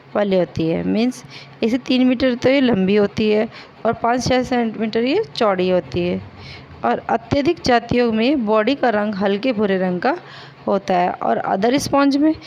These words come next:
similar silicon की body के जो pores होते हैं के form में भी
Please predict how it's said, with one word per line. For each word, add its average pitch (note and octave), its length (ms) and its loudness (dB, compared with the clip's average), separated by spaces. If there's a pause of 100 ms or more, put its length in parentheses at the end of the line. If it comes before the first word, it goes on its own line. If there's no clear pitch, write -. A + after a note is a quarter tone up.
(260)
similar A#3 600 2
silicon B3+ 440 0
की B3+ 120 -2
body A#3+ 380 0 (140)
के B3+ 100 0
जो A#3+ 120 -2
pores G#3 540 -2
होते G#3 240 -2
हैं G#3+ 80 -4
के A#3 140 -2
form G3+ 300 0
में F#3 200 0
भी B3+ 260 2